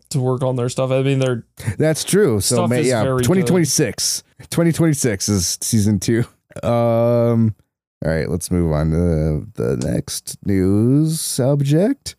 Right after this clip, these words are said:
Speaker 2: Oh, that's right. <sighs> So, the Pokemon Company unveiled their newest money printer this week, Pokemon Unite, which is a moba that will also work
Speaker 1: Who saw
Speaker 2: on
Speaker 1: this
Speaker 2: mobile.
Speaker 1: coming?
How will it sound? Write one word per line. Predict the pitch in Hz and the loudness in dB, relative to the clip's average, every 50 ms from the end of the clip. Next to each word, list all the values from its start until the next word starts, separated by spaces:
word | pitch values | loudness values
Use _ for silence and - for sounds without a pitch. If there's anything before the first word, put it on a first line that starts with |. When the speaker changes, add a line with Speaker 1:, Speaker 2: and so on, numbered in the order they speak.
| _ - - | _ -4 0
Speaker 2:
Oh, | 139 165 165 160 151 147 139 127 123 | 0 2 2 2 2 0 0 0 0
that's | 120 120 113 - - | 0 0 0 -2 0
right. | 107 101 104 101 98 98 98 98 - - - | 0 0 2 2 0 0 0 -2 -4 -6 -6
<sighs> | - - - - - - - - - - - - - - - - - - - - - _ _ _ - | -6 -6 -6 -6 -6 -6 -8 -8 -10 -12 -14 -16 -18 -20 -20 -20 -20 -20 -20 -20 -20 _ _ _ -10
So, | - - 131 131 120 113 107 104 104 104 - _ _ _ _ - - - _ _ _ - | -6 -2 0 0 2 2 2 0 0 -2 -4 _ _ _ _ -20 -20 -20 _ _ _ -2
the | 139 143 151 | 0 0 0
Pokemon | 143 - 170 160 151 - 147 139 135 127 127 123 120 - | 2 2 0 0 0 0 0 2 2 2 0 0 -2 -2
Company | - 120 113 110 98 - 110 101 101 104 104 104 104 | -2 -2 -2 -2 -2 0 0 0 2 2 2 2 2
unveiled | 107 107 101 98 85 104 101 101 107 113 104 | 2 2 0 0 0 0 0 0 0 0 0
their | 117 110 | 0 0
newest | 107 104 110 131 147 156 160 160 147 - - | 2 2 2 2 2 2 2 2 0 0 0
money | 135 143 151 160 160 143 123 | 0 2 2 2 2 0 0
printer | - - 131 120 107 - 120 117 117 120 123 | 0 -2 -2 -2 -2 -2 0 0 0 0 0
this | 104 110 110 - - | 0 0 0 0 0
week, | 113 110 107 117 131 - - - - - - _ _ _ - | 2 2 2 2 0 -2 -6 -16 -18 -20 -20 _ _ _ -8
Pokemon | - 107 101 - - 110 113 117 120 127 123 127 123 98 - - - - | -4 -4 -4 -2 0 0 2 2 2 2 2 2 0 0 -4 -8 -4 0
Unite, | 110 117 113 107 107 98 90 82 - - - - _ _ _ - | 2 2 4 2 2 0 0 -2 -4 -6 -10 -12 _ _ _ -4
which | - 98 - | -2 0 0
is | 135 139 139 131 | 2 2 2 2
a | 147 160 185 196 | 2 2 2 4
moba | 190 180 185 185 175 123 139 123 120 139 165 165 - - - _ _ _ - | 4 4 4 4 2 2 2 2 2 2 0 0 -2 -6 -18 _ _ _ -4
that | 131 131 127 | -2 0 0
will | 120 113 | 2 2
also | 90 123 135 131 - 147 135 | 2 2 0 0 0 0 2
work | 123 127 127 139 135 - - - - - - | 2 2 2 0 -2 -4 -8 -16 -14 -6 -2
Speaker 1:
Who | - 156 151 | 0 0 2
saw | - - 143 135 131 | 2 0 0 0 2
Speaker 2:
on | 135 156 165 | 2 4 4
Speaker 1:
this | 170 185 | 4 2
Speaker 2:
mobile. | 208 214 131 | 2 2 0
Speaker 1:
coming? | 127 123 104 80 71 98 | 0 0 0 0 -2 -4